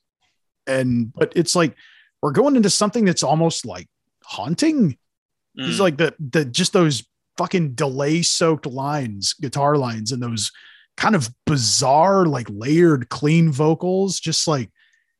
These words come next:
Speaker 1: kinda, it ca-, it's like, it's not often that I hear a hardcore track and fu-, and, like, describe it as almost otherworldly sounding.
Speaker 2: Yes.
Speaker 1: I don't know, it had, it just, it had a very, like,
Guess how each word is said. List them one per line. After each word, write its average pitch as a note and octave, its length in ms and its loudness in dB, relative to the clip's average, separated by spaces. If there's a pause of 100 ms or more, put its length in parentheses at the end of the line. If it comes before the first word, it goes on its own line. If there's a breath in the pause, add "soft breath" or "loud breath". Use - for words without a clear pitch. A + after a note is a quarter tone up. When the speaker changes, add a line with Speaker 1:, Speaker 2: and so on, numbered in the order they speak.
(460)
Speaker 1:
kinda, A3 320 -2
it - 180 -8
ca-, F#3 100 2
it's F3+ 360 -2
like, G3+ 200 0
it's F3 140 0
not F3+ 220 0
often F3+ 340 2
that D3+ 100 0
I C#3 100 2
hear D#3+ 480 -2 (440)
a - 80 -14
hardcore D3+ 560 -2
track B2+ 340 -4
and A2+ 280 -4 (320)
fu-, - 340 -4
and, F3 140 0
like, C#3+ 280 -2
describe C#3+ 600 2
it C#3 80 2
as C3 140 0
almost C3+ 460 -4 (200)
otherworldly C#3 960 0
sounding. G#3 640 2 (800 soft breath)
Speaker 2:
Yes. A2+ 360 0
Speaker 1:
I C4+ 60 0
don't F#3 360 2
know, C#3 40 0
it - 20 2
had, A3+ 280 4 (180)
it G#3 140 4
just, G3+ 160 -4
it G3 140 2
had G3+ 180 2
a G#3+ 60 4
very, G3+ 420 2
like, D3+ 400 0